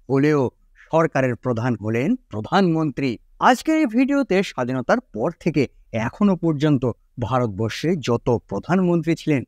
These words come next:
তাদের সম্বন্ধে অল্প কিছু কথা বলবো। উনিশশো সাতচল্লিশ সালে যখন ভারতবর্ষ স্বাধীনতা পায় তখন পুরো দেশের রাজনীতিতে সব থেকে বেশি ক্ষমতা ছিল ন্যাশনাল কংগ্রেসের।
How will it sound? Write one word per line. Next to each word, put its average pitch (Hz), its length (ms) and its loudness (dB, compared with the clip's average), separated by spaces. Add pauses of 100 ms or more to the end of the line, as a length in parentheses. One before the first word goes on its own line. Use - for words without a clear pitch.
(220)
তাদের 117 240 0
সম্বন্ধে 117 560 0
অল্প 151 440 -2
কিছু - 240 -4
কথা 180 240 -2
বলবো। 135 400 -2 (140)
উনিশশো 185 520 2
সাতচল্লিশ 247 640 0
সালে 143 240 0 (260)
যখন 147 500 2
ভারতবর্ষ 139 720 -4 (340)
স্বাধীনতা 147 540 0
পায় 131 240 0 (240)
তখন 143 360 0
পুরো 147 340 0
দেশের 123 440 0
রাজনীতিতে 143 680 0 (220)
সব - 200 0 (160)
থেকে 104 220 0
বেশি 113 420 -2
ক্ষমতা 196 420 -2
ছিল 156 300 0 (300)
ন্যাশনাল 170 400 0
কংগ্রেসের। 156 560 0